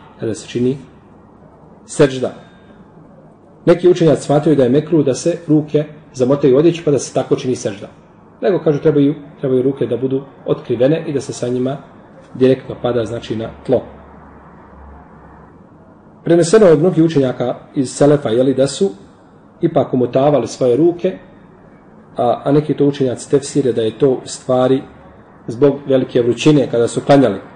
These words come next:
Ovdje ima, e, grešaka koje se čine, znači, prilikom sežde, da se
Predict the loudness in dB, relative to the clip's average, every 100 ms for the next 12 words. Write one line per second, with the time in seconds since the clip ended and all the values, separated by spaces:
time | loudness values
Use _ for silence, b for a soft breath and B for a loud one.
0 | -20 -20 -20 -20 -20 -20 -20 -20 -20 -20
1 | -20 0 2 4 4 4 4 0 -4 -8
2 | -8 -8 -8 0 2 2 -2 -2 -4 -4
3 | -4 -4 0 0 0 -4 -4 -2 -2 -4
4 | -2 0 2 2 0 -2 -8 B B -10
5 | -2 -2 0 -4